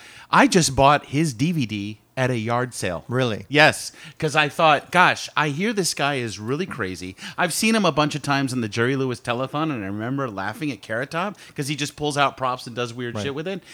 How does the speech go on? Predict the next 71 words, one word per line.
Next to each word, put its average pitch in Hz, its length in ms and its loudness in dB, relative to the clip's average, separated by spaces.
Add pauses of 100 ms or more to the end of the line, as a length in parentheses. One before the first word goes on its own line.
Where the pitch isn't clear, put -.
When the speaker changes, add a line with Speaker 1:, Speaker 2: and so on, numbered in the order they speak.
(120)
Speaker 1:
And 240 100 4
obviously, 202 480 2
he 131 220 -2
looks 127 280 -6
kinda 120 300 -4
carved 107 380 -2
up 110 160 -6
and 104 100 -8
odd, 131 380 2 (280)
but 143 300 4
<laughs> - 100 0
I 269 60 8
bought 285 320 8
this 285 200 6
D 302 180 2
V 392 100 10
D, 220 140 4
and 208 100 6
I'm 202 120 6
kind 214 200 6
of 240 80 2
excited 233 460 2
to 180 80 -6
get 180 160 0
a 180 40 0
little 185 200 -2
fucked 165 300 -4
up 175 200 -2
and 156 180 -2 (360)
see - 180 0
what 285 160 2
Carrot 294 300 6
Top's 160 320 2
really 123 220 -2
about. 107 180 2
Speaker 2:
I - 40 2
bet 156 120 6
he's 156 160 4
really 160 160 4
funny. 185 340 -2 (160)
Speaker 1:
Yeah, 233 180 4
Speaker 2:
But 220 120 10
Speaker 1:
I - 40 6
Speaker 2:
he's, 185 120 8
Speaker 1:
mean, 190 160 4
who - 60 6
Speaker 2:
he's - 80 8
a - 40 6
Speaker 1:
knows? 160 80 4
Speaker 2:
guy 156 240 8
that 139 140 4
obviously 147 400 2
you 120 120 0
know 139 180 4
when 127 100 0
the 117 80 0
lights 117 280 0
are 147 100 0
off, 127 140 2
he's 131 180 -6
not 117 240 2
that 101 200 -4
guy. 127 380 0
Speaker 1:
Right. 110 300 4
Speaker 2:
He's, 185 160 4
he 185 120 6
is 175 100 8
playing 123 240 2
a 113 40 -4
character. 156 480 -2
Speaker 1:
Right. 101 200 -8